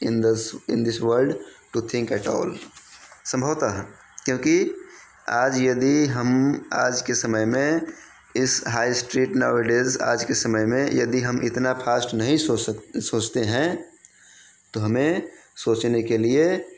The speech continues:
कोई दूसरा मौका नहीं मिलेगा। बच्चों,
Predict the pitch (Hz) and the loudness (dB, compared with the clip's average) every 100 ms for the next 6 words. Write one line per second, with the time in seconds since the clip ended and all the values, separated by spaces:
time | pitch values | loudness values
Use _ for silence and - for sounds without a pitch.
0 | - _ _ 127 131 139 117 113 113 113 | -20 _ _ 0 2 2 2 0 0 0
1 | 113 110 107 135 170 180 - - - 110 | 2 0 2 2 2 -2 -10 -20 -10 -4
2 | 113 113 110 107 104 104 - - - - | -2 0 0 2 2 0 -2 -8 -16 -20
3 | - - - - - - - 139 165 | -20 -20 -18 -14 -8 -6 0 0 0